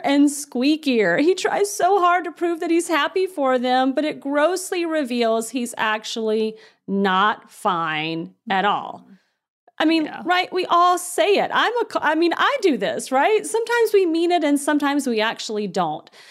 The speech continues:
Speaker 1: Today, we're gonna explore why it's such a popular response, why society views it even as an acceptable answer,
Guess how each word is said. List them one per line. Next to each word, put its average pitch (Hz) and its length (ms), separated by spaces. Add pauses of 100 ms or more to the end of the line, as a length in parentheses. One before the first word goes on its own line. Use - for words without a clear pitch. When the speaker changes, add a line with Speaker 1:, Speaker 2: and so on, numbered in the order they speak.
(240)
Speaker 1:
Today, 277 600
we're 294 180
gonna 381 160
explore 254 480
why 233 380
it's - 180
such - 120
a 262 60
popular 247 600
response, 208 840
why 240 200
society 277 640
views 269 600
it 175 300
even 180 400
as 262 200
an 339 120
acceptable 440 880 (240)
answer, 185 440